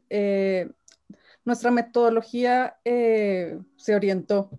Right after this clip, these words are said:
eh, por esos, eh, subejes propuestos.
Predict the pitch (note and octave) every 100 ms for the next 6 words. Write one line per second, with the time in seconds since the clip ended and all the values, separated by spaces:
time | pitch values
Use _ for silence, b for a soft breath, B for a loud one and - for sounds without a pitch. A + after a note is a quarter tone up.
0 | - G3+ F#3+ F3+ G3 G3 F#3+ F#3+ G3+ G3
1 | - - - G3+ G3 - - G3 E3+ F3+
2 | - - _ - F#3+ G#3+ B3 C4 - F4+
3 | -